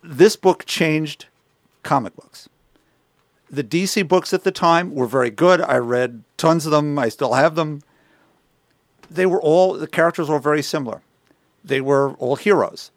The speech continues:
Nothing bad ever really happened. Not, they never disagreed. Everyone got along. Here was a book with a monster as a lead character. That they didn't get along. They fought. They argued. They quit the team. They did all this other stuff. They had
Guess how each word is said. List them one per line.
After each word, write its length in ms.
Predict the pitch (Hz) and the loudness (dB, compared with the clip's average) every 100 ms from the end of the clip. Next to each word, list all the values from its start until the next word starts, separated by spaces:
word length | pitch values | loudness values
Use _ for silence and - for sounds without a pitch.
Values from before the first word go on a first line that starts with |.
| - | -10
Nothing 380 | 135 139 147 143 | -6 -4 -6 -12
bad 380 | 147 190 214 | -2 2 4
ever 220 | 165 120 113 | 2 0 -2
really 280 | 123 107 | -2 -2
happened. 440 | 110 113 - 170 147 | -2 -4 -4 -6 -2
Not, 300 | 143 160 - | -2 -2 0
they 120 | 147 | 0
never 280 | 143 151 156 | 2 0 -2
disagreed. 800 | 110 156 - 175 156 165 185 143 | -2 -2 0 0 0 0 0 -2
Everyone 420 | 139 156 147 156 | -2 0 0 0
got 160 | 143 135 | 2 2
along. 480 | 143 165 165 165 151 _ _ _ _ | 2 2 2 0 -6 _ _ _ _
Here 120 | - 240 | -2 -2
was 120 | 208 | 0
a 40 | |
book 260 | 151 160 180 | 2 2 2
with 200 | 165 - - | 0 0 -4
a 80 | 151 | 0
monster 500 | 160 202 214 - 131 | 2 2 0 -2 -2
as 120 | 127 | 0
a 40 | |
lead 240 | 139 143 139 | -2 -2 -2
character. 460 | 156 160 143 - - _ _ - | -2 -2 -4 -14 -20 _ _ -10
That 140 | 151 | -2
they 120 | 160 | 0
didn't 300 | 160 175 - | 0 -6 -6
get 100 | 151 | -2
along. 280 | 170 156 120 | 2 2 0
They 140 | 120 | -4
fought. 380 | - - 170 120 | -4 -2 -2 0
They 140 | 139 135 | -4 0
argued. 440 | 160 165 127 101 | 0 0 -2 -6
They 100 | 143 | -8
quit 280 | - 180 - | -2 -2 -2
the 100 | 120 | -6
team. 360 | - 165 131 | -2 -2 -2
They 100 | 120 | -6
did 220 | 113 175 160 | -2 0 0
all 140 | 147 | 0
this 180 | 147 - | 0 0
other 160 | 160 | 0
stuff. 240 | 151 135 - | 0 -4 -2
They 160 | 143 | -2
had 280 | 147 151 143 | 4 2 2